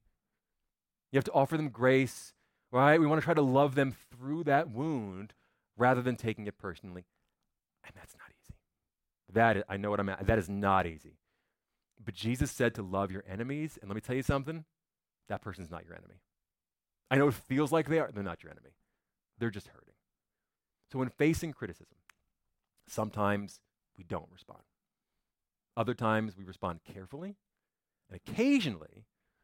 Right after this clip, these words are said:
you wanna listen and make a change.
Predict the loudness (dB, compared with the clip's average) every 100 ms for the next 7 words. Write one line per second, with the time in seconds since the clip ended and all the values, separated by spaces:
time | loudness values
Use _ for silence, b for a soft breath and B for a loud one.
0 | _ -6 -2 4 4 2 -10 _ _ _
1 | _ _ _ _ _ _ -10 -6 -6 -8
2 | -16 -18 _